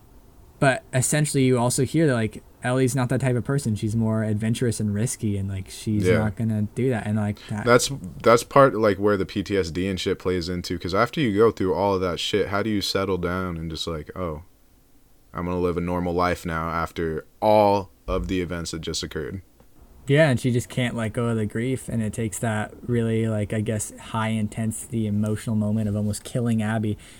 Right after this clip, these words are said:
Speaker 1: And I think it was important for Ellie to have the chance to walk away, 'cause both other times it was Abby's decision to walk away.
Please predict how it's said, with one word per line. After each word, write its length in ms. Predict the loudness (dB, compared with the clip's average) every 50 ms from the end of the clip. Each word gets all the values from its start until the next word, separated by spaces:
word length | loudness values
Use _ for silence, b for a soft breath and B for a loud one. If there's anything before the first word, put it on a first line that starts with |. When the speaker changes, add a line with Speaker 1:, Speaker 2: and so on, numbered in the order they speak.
| B B
Speaker 1:
And 180 | 2 4 6
I 60 | 6 6
think 180 | 4 4 6 6
it 80 | 6
was 180 | 6 6 4 4
important 520 | 2 2 4 4 4 4 2 2 0 -2
for 180 | 0 -2 -2 -2
Ellie 280 | 0 0 0 0 0
to 100 | 0 0
have 220 | 0 0 0 0 0
the 60 | -2
chance 360 | -4 -4 -4 -2 -2 -2 -4 -2
to 100 | -2 0
walk 240 | 2 2 2 2 0
away, 340 | 2 2 4 4 2 2 0
'cause 180 | 0 -2 -4 -2
both 260 | -2 -2 -2 -2 -2
other 220 | -2 -2 -2 -2
times 360 | -2 -2 0 0 0 0 0
it 40 | 0
was 180 | 0 -2 -2 -4 -4
Abby's 340 | -4 -4 -2 0 -2 -2 0
decision 380 | -2 -4 -2 -2 -4 -2 -2 -2
to 60 | 0
walk 240 | 0 -2 -2 -2 0
away. 300 | 0 0 0 0 -2